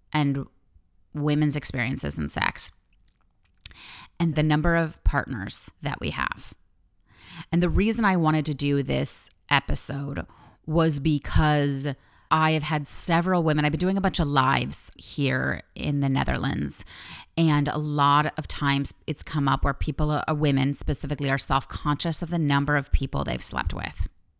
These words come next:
that they will stay in relationships they're unhappy with because either they don't want their numbers to go up, or one woman told me that she was staying with her partner because she was very, very embarrassed by how many people she had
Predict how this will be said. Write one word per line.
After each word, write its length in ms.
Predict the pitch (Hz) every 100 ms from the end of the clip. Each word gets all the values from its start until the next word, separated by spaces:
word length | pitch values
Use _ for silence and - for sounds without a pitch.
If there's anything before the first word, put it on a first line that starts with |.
| _ - - - 190
that 160 | - 151
they 180 | 151 143
will 140 | 147
stay 500 | 143 - - 170 175
in 220 | 170 156
relationships 880 | 151 143 135 139 139 - 143 139 -
they're 120 | 143
unhappy 440 | 139 131 131 - 139
with 240 | 135 131 - 196 170 -
because 720 | 165 151 - 165 143 139 135
either 200 | - 156
they 120 | 143 139
don't 240 | 143 147
want 120 | 143
their 120 | 151
numbers 400 | 143 143 139 135
to 100 | -
go 240 | 147 139 131
up, 320 | 131 165 - - _ _ _ - - _ _
or 280 | 165 156 151
one 300 | 147 147 160
woman 360 | 156 156 151 143 _
told 320 | - 147 156
me 180 | 151 147
that 220 | 139 135
she 140 | - 143
was 100 | 143
staying 260 | - 147
with 120 | 147
her 80 | 151
partner 420 | 135 - 139 147
because 320 | 139 143 147 139
she 160 | -
was 160 | 139 139
very, 540 | 135 139 139 147 151
very 480 | 139 139 139 143 147
embarrassed 880 | 147 139 135 - 135 101 175 - - - - - -
by 100 | 131
how 240 | - 143
many 180 | 147 147
people 380 | - 139 135 143
she 260 | - 143
had 360 | 131 139 131 123